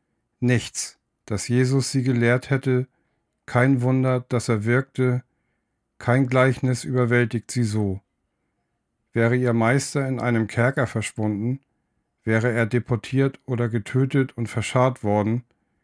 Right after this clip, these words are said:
Petrus und die Seinen wären wohl nie mehr zusammengekommen.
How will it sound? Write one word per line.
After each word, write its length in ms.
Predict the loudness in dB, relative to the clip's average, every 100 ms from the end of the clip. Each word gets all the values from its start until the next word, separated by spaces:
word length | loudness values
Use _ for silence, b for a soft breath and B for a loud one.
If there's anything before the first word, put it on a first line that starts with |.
| _ _ _ _ _ _
Petrus 460 | 0 0 0 -2 0
und 120 | 0
die 100 | 0
Seinen 540 | 2 2 4 2 0
wären 340 | 0 0 0 0
wohl 160 | 2
nie 200 | 2 2
mehr 260 | 2 0 -2
zusammengekommen. 1040 | -2 0 2 2 -2 -4 -4 -4 -4 -8